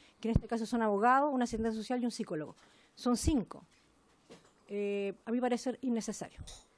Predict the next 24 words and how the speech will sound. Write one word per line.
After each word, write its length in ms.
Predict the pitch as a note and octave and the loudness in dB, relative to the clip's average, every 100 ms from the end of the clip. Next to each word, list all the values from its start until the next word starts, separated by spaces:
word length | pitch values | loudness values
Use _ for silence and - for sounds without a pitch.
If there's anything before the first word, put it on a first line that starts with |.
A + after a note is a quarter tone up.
| _ | _
Es 160 | A3 - | -6 -2
innecesario 500 | G#3 G3+ G3+ A3 G#3+ | -2 -4 -4 -2 -2
tantas 260 | G#3 G#3 | -4 -8
reuniones. 480 | G3+ F#3 D#3+ D3+ D3+ | -8 -8 -10 -12 -12
Además 340 | - G#3 B3 A#3+ | -4 -2 0 0
de 80 | B3+ | 0
eso, 240 | B3+ C#4 - - | 0 -4 -6 -20
son 300 | - B3+ A#3 | -10 -4 -2
dos, 460 | A3+ C4+ - - - - - - - _ - | 0 -2 -4 -14 -20 -20 -20 -20 -20 _ -8
dos 840 | E3+ A#3+ B3 B3 B3 B3 - - - | 0 4 4 4 4 2 -2 -12 -6
reuniones 440 | A#3+ G#3 A3+ A#3 | -2 0 0 0
más 200 | A3+ A#3 | 0 -2
con 220 | - A#3+ | -2 -4
tribunales 580 | A3+ A3 G#3 A3+ C#4 - _ _ - _ - - _ | -2 -2 2 2 0 -4 _ _ -20 _ -20 -20 _
y 80 | G#3+ | 0
una 120 | B3 B3+ | 4 4
audiencia 600 | A3 C4 G3 - B3 B3+ _ | 4 2 0 -4 -8 -10 _
donde 220 | A3 G#3+ | -4 -2
se 100 | G#3 | -2
solicita 440 | G3+ G#3+ G#3 C4 B3 | -4 -4 -4 -4 -4
a 20 | |
la 80 | A#3+ | -4
jueza 400 | - C4+ C4+ C4 | -2 -4 -4 -8
desarchivar 760 | A#3 - A3 - G3+ G#3+ B3 | -8 -8 -10 -4 2 4 4